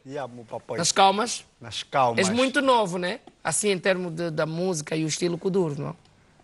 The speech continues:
Speaker 1: Novo, novo. Yeah, é aquela base.
Speaker 2: Aham.
Speaker 1: Tô há dois anos
Speaker 2: Dois anos,
Speaker 1: no
Speaker 2: é.
Speaker 1: Kuduro,
Speaker 2: Novo,
Speaker 1: yeah.
Speaker 2: novo.
Speaker 1: É novo, é novo
Speaker 2: Yeah.
Speaker 1: mesmo.
Speaker 2: Ainda estás, é, muito caminho pra, pra, pra seguir.
Speaker 1: Pra seguir, assim
Speaker 2: Exatamente.
Speaker 1: como o patamar do Kuduro tá-se bem.
Speaker 2: Yeah.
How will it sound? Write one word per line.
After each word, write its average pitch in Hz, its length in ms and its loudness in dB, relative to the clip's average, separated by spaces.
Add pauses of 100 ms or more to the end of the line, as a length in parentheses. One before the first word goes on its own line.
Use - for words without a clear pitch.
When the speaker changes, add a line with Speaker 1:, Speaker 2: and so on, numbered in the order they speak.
(540)
Speaker 1:
Novo, 170 400 2
novo. 156 420 -4 (560)
Yeah, 156 300 6
é 160 120 6
aquela 120 440 2
base. 107 500 -2
Speaker 2:
Aham. 139 400 -6 (300)
Speaker 1:
Tô 120 920 6
há 110 120 -4
dois 123 320 0
anos 113 560 -2
Speaker 2:
Dois 127 300 -2
anos, 127 280 -2
Speaker 1:
no 127 60 -4
Speaker 2:
é. - 20 -8
Speaker 1:
Kuduro, 117 500 0
Speaker 2:
Novo, 160 180 -2
Speaker 1:
yeah. 127 180 -6
Speaker 2:
novo. 120 260 -8
Speaker 1:
É 127 40 -10
novo, 113 380 -4
é - 20 -8
novo 117 180 -6
Speaker 2:
Yeah. 123 180 -4
Speaker 1:
mesmo. 98 240 -10
Speaker 2:
Ainda 202 200 8
estás, 180 420 6
é, 156 240 6
muito 175 300 -2
caminho 165 260 0
pra, 147 220 -2
pra, 139 240 -4
pra 139 160 -10
seguir. 160 560 -2
Speaker 1:
Pra 117 200 -8
seguir, 131 360 0
assim 123 140 4
Speaker 2:
Exatamente. 131 400 2
Speaker 1:
como 117 120 -6
o - 20 -14
patamar 120 480 -2
do 113 140 -8
Kuduro 123 220 -4
tá-se - 280 -4
bem. 120 400 0
Speaker 2:
Yeah. 117 400 -6